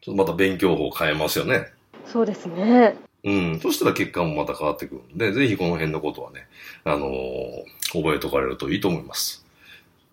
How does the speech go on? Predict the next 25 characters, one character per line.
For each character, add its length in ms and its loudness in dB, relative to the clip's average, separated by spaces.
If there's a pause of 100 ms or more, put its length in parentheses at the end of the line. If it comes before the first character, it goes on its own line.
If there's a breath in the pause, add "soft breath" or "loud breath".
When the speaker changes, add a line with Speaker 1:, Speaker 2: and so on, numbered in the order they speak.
(140)
Speaker 1:
で、 100 4
補 120 4
足 220 4
な 120 4
ん 40 4
で 40 2
す 100 -4
け 60 0
ど 60 0
ね、 260 -4
あ-、 220 -4
後 160 4
継 160 -2
ぎ 120 -2
変 160 4
わ 80 8
る 100 4
の 120 0
が 160 -2
ね、 240 -14 (280 soft breath)
三 280 0
十 140 4
歳 280 2
で 100 -4
ね、 240 -8